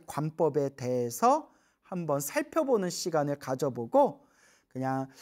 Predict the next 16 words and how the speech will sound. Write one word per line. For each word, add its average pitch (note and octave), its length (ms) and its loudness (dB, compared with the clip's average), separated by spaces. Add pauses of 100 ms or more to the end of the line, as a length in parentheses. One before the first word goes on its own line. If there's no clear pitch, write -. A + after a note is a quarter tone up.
(160)
우리가 F#3+ 280 6
많이 E3 400 4
아쉽고 F3+ 1120 4
많이, D#3 600 0 (340)
어, C3 300 -6
조금 F#3+ 720 4
부족한 F#3 1000 -2
부분이 E3 500 -2
있지만 F3+ 720 0 (520)
그냥 C#3+ 440 -4
우리가 D#3 520 2
전토 F#3 340 0
삼부경 F3+ 580 0
공부하는 F3 800 2
전체적인 D#3+ 680 -2
흐름은, C#4+ 640 2